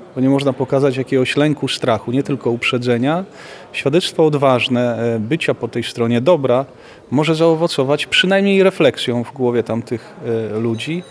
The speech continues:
a czasami może być to inspiracja do tego, żeby spróbować, że może się udać. Choćby wspomniany tu Paweł Nasztula opowiadał o takiej historii.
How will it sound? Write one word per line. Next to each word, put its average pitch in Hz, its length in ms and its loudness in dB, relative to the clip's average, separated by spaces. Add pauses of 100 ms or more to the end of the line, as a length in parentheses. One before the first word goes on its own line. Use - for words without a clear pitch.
(560)
a 131 260 2
czasami 165 440 2
może 170 200 -2
być 170 200 -8
to 190 80 0
inspiracja 185 600 0
do 160 100 -6
tego, 170 300 -6
żeby 190 220 -4
spróbować, 165 720 -2
że 131 140 -4
może 139 300 0
się 196 160 0
udać. 113 420 0 (440)
Choćby 143 220 -2
wspomniany 147 540 0
tu 143 100 -8
Paweł 139 300 0
Nasztula 135 460 2
opowiadał 127 440 2
o 127 40 -2
takiej 127 280 -2
historii. 139 580 -2